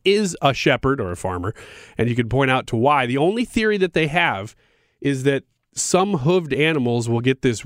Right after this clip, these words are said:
brain-wasting disease, and it's, it's not a common disease. And usually if they spot one that's acting real weird like that, doing extra sheepy things,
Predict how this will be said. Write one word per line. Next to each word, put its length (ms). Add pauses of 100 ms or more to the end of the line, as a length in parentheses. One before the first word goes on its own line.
(120)
brain-wasting 1300
disease, 680 (880)
and 440 (580)
it's, 260
it's 160
not 300
a 80
common 480
disease. 540 (640)
And 160
usually 460
if 180
they 140
spot 460
one 260
that's 160
acting 380
real 260
weird 440
like 220
that, 220
doing 240
extra 300
sheepy 400
things, 420